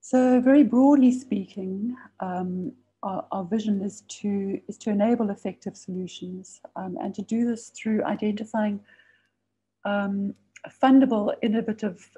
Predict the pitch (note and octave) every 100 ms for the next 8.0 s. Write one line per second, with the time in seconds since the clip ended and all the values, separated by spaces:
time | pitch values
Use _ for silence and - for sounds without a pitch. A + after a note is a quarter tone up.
0 | - G3 F#3+ F#3 F3+ _ _ _ _ _
1 | _ - G3 - F#3+ - _ _ - G#3
2 | G#3+ G3 G#3 G#3+ F#3 F3+ F3+ - F#3 F3
3 | - F#3 F3+ - F3+ F3 F3+ - F#3 -
4 | - - F#3 F3 F3 _ _ _ _ _
5 | _ _ - - C4 C#4+ C#4 C4+ D#4 D#4+
6 | D4+ D#4 - A#3+ A3+ A3+ - - - B3
7 | A#3+ A#3+ - E4+ B3 - - C4 B3+ B3